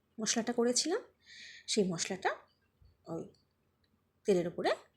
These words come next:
দিয়ে দিয়েছি। দেখো কি সুন্দরভাবে মশলাটা ফুটছে।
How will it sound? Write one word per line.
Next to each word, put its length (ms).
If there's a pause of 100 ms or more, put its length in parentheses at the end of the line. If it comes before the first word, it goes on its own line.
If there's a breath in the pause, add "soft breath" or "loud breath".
(380)
দিয়ে 200
দিয়েছি। 540 (2250)
দেখো 340 (120)
কি 80
সুন্দরভাবে 640
মশলাটা 420
ফুটছে। 460